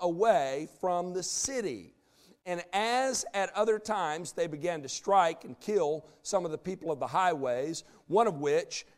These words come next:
goes up to Bethel and the other to Gibeah, and in the open country,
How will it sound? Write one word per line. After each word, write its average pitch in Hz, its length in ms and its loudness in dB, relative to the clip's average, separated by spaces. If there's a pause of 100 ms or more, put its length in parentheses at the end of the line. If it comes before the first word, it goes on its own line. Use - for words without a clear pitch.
goes 165 300 2
up 170 320 2
to - 60 -12
Bethel 165 500 2
and 165 100 -4
the 151 100 -2
other 175 320 2
to 160 260 -4
Gibeah, 165 540 0 (360)
and 220 400 0
in 180 140 -6
the 175 140 -2
open 151 320 -2
country, 165 600 -4